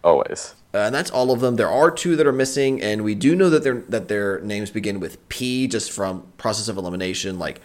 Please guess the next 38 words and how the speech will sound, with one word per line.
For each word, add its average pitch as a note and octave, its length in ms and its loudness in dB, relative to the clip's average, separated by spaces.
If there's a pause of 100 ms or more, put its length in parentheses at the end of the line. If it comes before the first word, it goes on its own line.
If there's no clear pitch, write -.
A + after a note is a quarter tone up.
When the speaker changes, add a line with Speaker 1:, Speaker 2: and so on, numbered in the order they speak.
(320)
Speaker 2:
Platinum C#3 280 4
Angel's A2+ 280 0
number G#2 200 -4
forty-six, F#2+ 760 -4
Pithing A#2+ 300 4
Needle's G#2 240 -2
number F#2 180 -6
forty-four, G2 1000 0 (340)
uh, D#2 200 -4
Ornithopter F#2+ 760 -2
is F2 400 -4
number E2 240 -6
forty-two. F2+ 920 -4 (160)
So - 140 -2
we A2+ 160 2
know D3+ 220 8
where A2+ 160 4
they F#2 100 -2
lie. D#2 320 -4
We F#2 120 -6
know A2+ 180 2
that G#2+ 160 0
they're F#2+ 320 0
in G#2 160 -4
the F2+ 80 -6
P F2+ 320 -6
somewhere. G#1+ 580 -12 (460)
Speaker 1:
Mm-hmm. G2+ 40 -4
Speaker 2:
Um, C2+ 420 -6 (640)
but A2+ 80 2
we C#3+ 80 6
don't D#3+ 80 8
know D3+ 80 6
what C3 80 4
they A#2+ 100 0
are G#2+ 120 2
yet, F#2 320 -2
and F2 320 -8